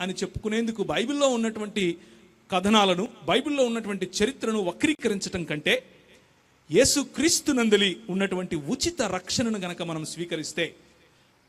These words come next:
ఆయన "ఇష్మాయేలు కుమారులము" అని చెప్పుకోవాల్సిన అవసరం లేదు,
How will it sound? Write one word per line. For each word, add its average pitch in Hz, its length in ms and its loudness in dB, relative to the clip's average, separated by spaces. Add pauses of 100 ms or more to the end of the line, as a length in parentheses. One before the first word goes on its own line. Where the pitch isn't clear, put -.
(140)
ఆయన 202 500 2 (760)
"ఇష్మాయేలు 220 580 0
కుమారులము" 226 680 2
అని 190 120 -4
చెప్పుకోవాల్సిన 196 680 -2
అవసరం 208 300 -2
లేదు, 262 280 6